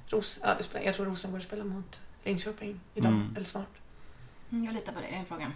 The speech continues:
Speaker 1: Mm.
Speaker 3: Mm.
Speaker 2: Mm.
Speaker 3: Men du, tror du att du kommer sakna det? Alltså, när man spelar handboll på elitnivå så är det ju ändå någon form av kick. Alltså,
Speaker 1: Ja.
Speaker 3: man blir ju liksom, man får ju adrenalin hela tiden.
Speaker 1: Mm.
Speaker 3: Hur tror du du kommer ställa dig till det efter karriären? Kommer du
Speaker 1: Ja,
Speaker 3: sakna
Speaker 1: det,
Speaker 3: det?
Speaker 1: jag är fullt medveten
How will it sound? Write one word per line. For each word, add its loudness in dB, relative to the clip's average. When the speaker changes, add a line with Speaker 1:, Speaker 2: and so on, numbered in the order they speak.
Speaker 1:
Mm. 6
Speaker 3:
Mm. -4
Speaker 2:
Mm. -2
Speaker 3:
Men 10
du, 10
tror 8
du 8
att 8
du 4
kommer 6
sakna 6
det? 4
Alltså, 4
när 6
man 4
spelar 4
handboll 10
på 0
elitnivå 0
så -4
är 2
det 0
ju 2
ändå 0
någon 0
form 0
av 2
kick. 6
Alltså, 2
Speaker 1:
Ja. 8
Speaker 3:
man 8
blir 2
ju 2
liksom, 0
man -4
får 0
ju 6
adrenalin 6
hela 2
tiden. 0
Speaker 1:
Mm. 4
Speaker 3:
Hur 0
tror 2
du 2
du 0
kommer 0
ställa 2
dig 6
till 0
det 2
efter 0
karriären? 6
Kommer 10
du 12
Speaker 1:
Ja, 12
Speaker 3:
sakna 12
Speaker 1:
det, 12
Speaker 3:
det? 12
Speaker 1:
jag 12
är 6
fullt 4
medveten 10